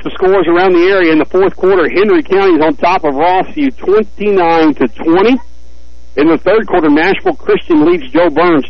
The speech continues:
twenty to twelve. And in the fourth quarter, Springfield on top of West Creek thirty-five twenty-one. It will be offsides against Clarksville Academy, so Justin Hood will kick off from the thirty-five instead of the forty.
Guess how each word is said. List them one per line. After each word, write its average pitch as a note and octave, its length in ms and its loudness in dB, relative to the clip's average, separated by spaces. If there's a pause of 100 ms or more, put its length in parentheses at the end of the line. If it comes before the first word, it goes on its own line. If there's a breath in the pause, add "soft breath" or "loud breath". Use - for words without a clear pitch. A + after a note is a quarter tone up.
twenty G3+ 380 -2
to C#3+ 80 0
twelve. A3+ 500 0 (580)
And B2+ 100 0
in E3+ 60 2
the E3+ 60 0
fourth G#3+ 220 0
quarter, E3+ 260 0
Springfield F#3 480 0
on D3 100 0
top D#3 200 -2
of C#3+ 100 0
West E3 220 -2
Creek D3 220 -4 (120)
thirty-five E3+ 840 0 (380)
twenty-one. C#3 560 0 (1900)
It A#2 100 -2
will D3+ 160 0
be D#3+ 160 2
offsides D#3+ 500 0
against D3+ 200 -2
Clarksville E3 380 -2
Academy, C3+ 580 0
so A2 320 0 (680)
Justin C#3+ 260 0
Hood D3 180 2
will B2+ 100 -2
kick D#3+ 200 -2
off D3 180 0
from C3 100 -2
the A#2 80 2
thirty-five D3 680 0
instead B2 280 -2
of B2+ 80 0
the A2+ 60 0
forty. D#3+ 460 -2